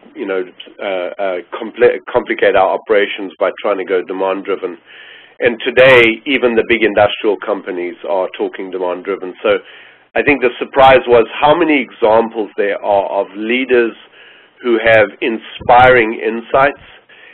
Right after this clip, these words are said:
And second of all, if you really go and look for good examples where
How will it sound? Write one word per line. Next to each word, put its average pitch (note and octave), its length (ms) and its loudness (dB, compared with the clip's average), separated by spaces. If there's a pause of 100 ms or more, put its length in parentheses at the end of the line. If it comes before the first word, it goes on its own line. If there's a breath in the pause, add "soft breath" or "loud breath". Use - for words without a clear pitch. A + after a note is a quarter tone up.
(160 soft breath)
And G#2+ 240 -8
second C3 320 2
of G#2+ 160 2
all, G#2+ 240 2
if - 80 -10
you G#2+ 160 -4
really A#2+ 320 2
go A2 160 2
and G2+ 240 -6
look B2+ 240 -4
for - 240 -12
good A2+ 80 -2
examples G2+ 720 -2
where F#2+ 160 -4